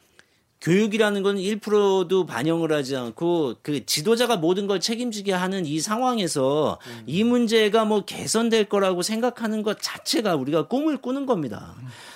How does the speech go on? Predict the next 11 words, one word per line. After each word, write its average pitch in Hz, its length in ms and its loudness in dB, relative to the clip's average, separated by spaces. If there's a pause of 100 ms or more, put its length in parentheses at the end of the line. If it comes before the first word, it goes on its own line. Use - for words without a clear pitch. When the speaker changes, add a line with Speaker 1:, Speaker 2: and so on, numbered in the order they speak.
(140)
Speaker 1:
단기적으로 214 1400 4 (800)
여기서 180 340 4
이제 180 160 4
이 175 140 2
처벌을 240 500 4
강화한다. 180 840 2 (400)
이거는 226 380 4
단기적으로는 202 760 4
효과가 165 300 2
있을 135 240 -2
겁니다. 104 420 -4